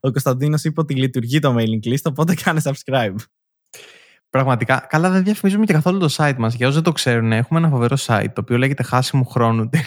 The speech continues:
Speaker 2: τελεία com, το οποίο είναι ένα site που έχουμε φτιάξει εμείς, με δικό μας κόπο, εργασία και έμπνευση, για να ακούτε μέσω του site μας, ε, τα επεισόδια μας,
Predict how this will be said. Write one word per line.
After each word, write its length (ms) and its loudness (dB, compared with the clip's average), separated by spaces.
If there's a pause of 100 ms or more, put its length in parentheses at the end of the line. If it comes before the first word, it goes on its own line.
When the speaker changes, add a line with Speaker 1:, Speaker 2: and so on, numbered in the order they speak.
(360)
Speaker 2:
τελεία 380 0 (120)
com, 320 2 (460)
το 80 -2
οποίο 120 0
είναι 100 2
ένα 80 2
site 160 0
που 60 -16
έχουμε 160 0
φτιάξει 320 0
εμείς, 460 2
με 160 0
δικό 500 -4
μας 300 0
κόπο, 580 -2 (320)
εργασία 880 0 (480)
και 540 2
έμπνευση, 840 0 (520)
για 260 0
να 80 2
ακούτε 300 0
μέσω 680 0 (120)
του 140 -4
site 320 0
μας, 340 -4
ε, 380 0
τα 120 -2
επεισόδια 440 0
μας, 300 0